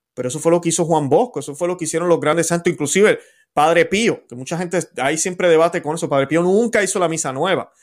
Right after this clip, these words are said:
A él lo obligaron a hacerla mirando al pueblo, ya estaba en la reforma, y hay mucha, mucha, eh, eh, ¿cómo se dice? Eh, documentación de que la opinión de él no era muy buena referente al Concilio Vaticano segundo, eso es muy obvio.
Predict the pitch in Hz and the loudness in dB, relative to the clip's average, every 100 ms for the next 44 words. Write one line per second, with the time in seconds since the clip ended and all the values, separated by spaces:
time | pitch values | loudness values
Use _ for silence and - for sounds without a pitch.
0 | _ - 135 143 185 214 180 190 202 160 | _ -4 -2 0 2 2 2 2 2 0
1 | 160 170 185 170 156 147 160 165 156 214 | 0 2 2 2 0 -2 2 0 2 2
2 | 240 175 143 165 180 175 156 151 185 208 | 4 2 0 2 2 2 -2 -4 -2 -2
3 | 156 - _ _ - 143 156 170 233 240 | -4 -8 _ _ -2 0 2 2 2 2
4 | 214 170 196 220 202 175 156 147 135 - | 0 2 0 0 2 2 2 -2 -4 -4
5 | 135 131 131 123 120 _ _ 135 151 165 | -2 -2 -2 -4 -8 _ _ -8 -2 0
6 | 147 139 120 - _ _ _ 127 127 120 | 0 -2 -4 -6 _ _ _ -2 0 -2
7 | - 135 151 156 151 147 135 - 165 233 | -4 0 0 0 -2 0 -2 2 2 4
8 | 190 147 - 127 151 151 143 147 139 143 | 2 -2 -8 -2 0 2 -2 -2 -4 -2
9 | 202 208 170 202 180 175 175 220 160 170 | 2 4 4 2 -2 -2 0 0 2 0
10 | 190 135 135 131 143 156 156 143 139 - | 0 -4 -6 -6 -6 -2 -4 -4 -8 -4
11 | 147 160 135 131 135 139 123 135 131 120 | -2 0 0 -2 -4 -4 -2 -2 -2 -2
12 | 143 143 143 165 143 139 123 113 | -4 0 2 4 2 0 -6 -16